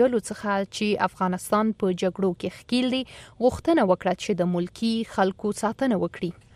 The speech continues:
یاماماتو امریکا غږ ته وویل چې د دوی اداره د افغان حکومت، نړیوالو ځواکونو او طالبانو سره د نږدې نه کار کوي او له دوی څخه غواړي چې ملکي وګړي په جګړه کې ونه وژني.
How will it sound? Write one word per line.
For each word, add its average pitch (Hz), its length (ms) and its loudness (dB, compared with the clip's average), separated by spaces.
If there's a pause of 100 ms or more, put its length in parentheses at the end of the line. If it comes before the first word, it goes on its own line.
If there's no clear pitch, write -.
(280)
یاماماتو 190 500 2
امریکا 196 400 0
غږ 208 240 2
ته 202 80 6
وویل 226 320 4
چې 220 320 -2
د 202 160 4
دوی 208 160 -4 (100)
اداره 202 380 2
د 196 140 4
افغان 262 360 -2
حکومت، 247 480 -2 (380)
نړیوالو 233 540 4
ځواکونو 240 440 2 (140)
او - 20 4 (160)
طالبانو 220 480 2
سره 262 180 2
د 202 280 2
نږدې 196 320 0 (100)
نه 185 140 -2
کار 175 240 0
کوي 180 180 0 (400)
او 190 40 6 (100)
له 180 180 0
دوی 208 140 -2
څخه 196 320 -2
غواړي 208 340 4
چې 214 220 0
ملکي 196 340 -2
وګړي 202 400 0
په 220 40 2 (120)
جګړه 208 380 0
کې 233 100 0 (140)
ونه 226 260 4
وژني. 180 340 2